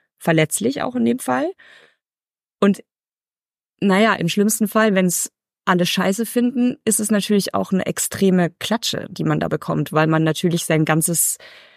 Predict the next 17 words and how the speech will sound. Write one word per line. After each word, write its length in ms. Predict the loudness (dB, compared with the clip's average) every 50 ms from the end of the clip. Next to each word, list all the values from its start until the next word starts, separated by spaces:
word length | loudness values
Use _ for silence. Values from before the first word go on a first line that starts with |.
| _ _
Herzblut 640 | _ 0 2 2 2 0 -4 -4 0 0 0 2 2 2
da 100 | 0 2
reinlegt. 1200 | 2 2 2 2 2 2 2 0 -2 _ _ -2 0 2 2 2 0 -4 -8 -14 -14 -16 -16 _ _ -20 -20 -20 -20 -20 _ _
Und 160 | _ 0 2 4
das 140 | 4 4
ist, 100 | 2 0
glaub 120 | -2 -2 -2
ich, 60 | 0
immer 140 | 0 -2 0
dieses 320 | 0 -2 -4 -4 -6 -4
Risiko. 360 | -2 -2 -2 -2 -4 -4 -6
Und 220 | -4 -2 -2 -4 -4 _ _ -18
vielleicht 340 | -8 0 2 2 2 2
ist 120 | 0 0 2
ja 100 | 2 2
so 100 | 2 2
ein 220 | 2 0 0 -2